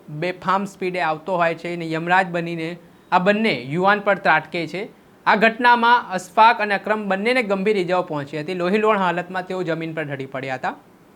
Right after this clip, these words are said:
ઘટનાના પગલે આસપાસના લોકો પણ દોડી આવ્યા હતા, જોકે આ બાબતે ગંભીર ઈજાગ્રસ્ત હાલતમાં તેમને હોસ્પિટલ ખસેડવામાં આવતા ફરજ પરના તબીબે બંને મિત્રોને મૃત જાહેર કર્યા હતા. આ ઘટનાથી મૃતકના પરિવારજનોના પગ નીચેથી જમીન સરકી ગઈ હતી.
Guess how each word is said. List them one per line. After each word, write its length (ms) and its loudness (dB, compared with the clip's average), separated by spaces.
ઘટનાના 340 0
પગલે 240 0
આસપાસના 460 2
લોકો 280 -4
પણ 200 -6
દોડી 240 0
આવ્યા 240 2
હતા, 300 -2
જોકે 340 -6
આ 140 0
બાબતે 720 -8
ગંભીર 360 2
ઈજાગ્રસ્ત 540 -2
હાલતમાં 360 -6
તેમને 220 -12
હોસ્પિટલ 460 -6
ખસેડવામાં 520 -6
આવતા 300 -6
ફરજ 300 4
પરના 220 0
તબીબે 440 0
બંને 340 -4
મિત્રોને 580 -6
મૃત 260 -2
જાહેર 320 0
કર્યા 280 -12
હતા. 160 -18
આ 120 2
ઘટનાથી 600 0
મૃતકના 560 -6
પરિવારજનોના 840 0
પગ 220 -8
નીચેથી 380 -10
જમીન 440 -12
સરકી 340 -16
ગઈ 100 -14
હતી. 160 -18